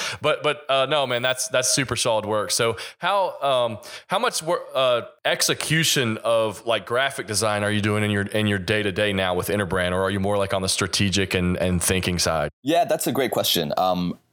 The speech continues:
Speaker 2: I made kind of an active decision going to, going to Interbrand. It's a, it's an awesome company. Um, I know our website's kinda in a bad state right now, but we're fixing that.
Speaker 1: <laughs>
Speaker 2: Um, <laughs> Interbrand's, you know, it's a cool place. It's like, it literally is the biggest branding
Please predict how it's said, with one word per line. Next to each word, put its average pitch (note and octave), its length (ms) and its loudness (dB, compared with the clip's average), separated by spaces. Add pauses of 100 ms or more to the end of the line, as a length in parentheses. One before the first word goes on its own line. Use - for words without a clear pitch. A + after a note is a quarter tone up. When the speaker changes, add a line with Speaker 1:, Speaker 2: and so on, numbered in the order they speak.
(100)
Speaker 2:
I C3+ 140 0
made C#3 300 0
kind B2 160 2
of G#2 60 0
an G#2 60 0
active G2 320 0
decision F2 640 2
going F2 300 0
to, E2 420 2
going F#2 240 0
to E2 80 0
Interbrand. D#2+ 340 2
It's - 140 0
a, F#2+ 220 2
it's - 120 0
an F2+ 80 0
awesome D#2+ 380 0
company. D2 420 0
Um, D2+ 360 0
I E2+ 80 0
know D#2+ 360 2 (180)
our D2 120 0
website's B1+ 440 0
kinda A#1+ 320 0 (340)
in D#2+ 80 0
a D2 40 0
bad C#2 280 0
state - 240 0
right A1+ 120 2
now, C2+ 140 2
but F#2+ 120 0
we're C3+ 100 2
fixing - 340 -2
that. C2 180 0
Speaker 1:
<laughs> A2+ 440 0
Speaker 2:
Um, G2+ 340 0
<laughs> - 60 -4
Interbrand's, D#3+ 800 2
you - 80 0
know, C3 80 2
it's C3+ 160 2
a E3 40 -2
cool E3 180 0
place. G#2 200 0
It's G#2+ 160 -2
like, G#2+ 140 2
it A2+ 240 2
literally B2 400 2
is G#2 140 0
the - 80 -2
biggest G2 400 2
branding E2 580 2